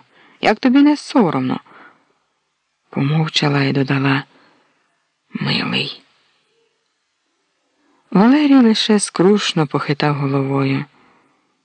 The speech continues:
«Обіцяй, що візьмеш мене за дружину наступного разу». «Навіть умови немає», запевнив Валерій.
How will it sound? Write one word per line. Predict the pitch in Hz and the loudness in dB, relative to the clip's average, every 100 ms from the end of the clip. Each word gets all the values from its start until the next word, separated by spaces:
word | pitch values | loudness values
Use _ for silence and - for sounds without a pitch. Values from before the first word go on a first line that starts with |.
| _ _ _ - | _ _ _ 0
«Обіцяй, | 202 202 220 - - 156 151 143 | 2 2 0 -2 -2 0 0 -2
що | 131 - 156 | -2 0 2
візьмеш | 151 156 156 143 127 127 - | 2 2 0 0 0 0 0
мене | 151 147 147 | 0 0 0
за | 139 | 0
дружину | 139 151 147 147 147 143 | -2 -2 0 0 0 0
наступного | 143 135 - 143 143 143 | -2 -2 -4 -2 -2 0
разу». | 139 139 139 143 _ _ _ _ _ _ _ _ _ _ _ _ _ _ _ - | -2 -2 -2 -4 _ _ _ _ _ _ _ _ _ _ _ _ _ _ _ -2
«Навіть | 170 196 208 220 - | 2 4 4 2 2
умови | 175 156 139 131 120 | 0 2 0 0 0
немає», | 120 123 135 135 127 123 | 2 2 0 -2 -2 -2
запевнив | 127 - 135 131 131 127 | -4 -2 -2 0 0 0
Валерій. | 131 127 123 117 | 0 0 -2 -6